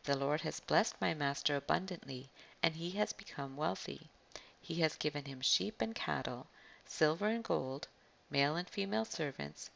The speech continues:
and camels and donkeys. My master's wife Sarah has borne him a son in her old age, and he has given him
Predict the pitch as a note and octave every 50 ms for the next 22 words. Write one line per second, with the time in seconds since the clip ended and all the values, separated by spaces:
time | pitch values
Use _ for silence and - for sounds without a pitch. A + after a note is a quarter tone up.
0 | - - - - _ - D#3 C#3+ - - D3+ C#3+ C#3 C#3+ D#3 E3 - - F3+ F3+
1 | - F#3 G3+ G#3+ G#3 - - - - - - - - - - _ _ - - -
2 | - - - - _ - D3 C#3+ C#3 D3 D#3 E3+ G3 - - - G#3 - - D#3+
3 | D3 C#3+ - - - - - G2+ G#2 F#2+ D#2+ - C#3+ - - - - - D#3+ E3
4 | E3 E3 E3 E3 - - - - A3+ A#3 A#3 G3+ D#3 C#3+ - - D#3+ D#3 D3+ D#3
5 | F#3 G3 - - - D3+ D3+ C3+ - C3 B2+ B2+ B2+ - - - - - - -
6 | - - - - - D3+ D3 D3 D3 F3+ F#3+ G3+ G#3+ G#3 G3+ - - D#3+ D3+ D#3+
7 | D#3+ D#3+ D3 D#3+ G3 G3 F#3 D3+ C#3 -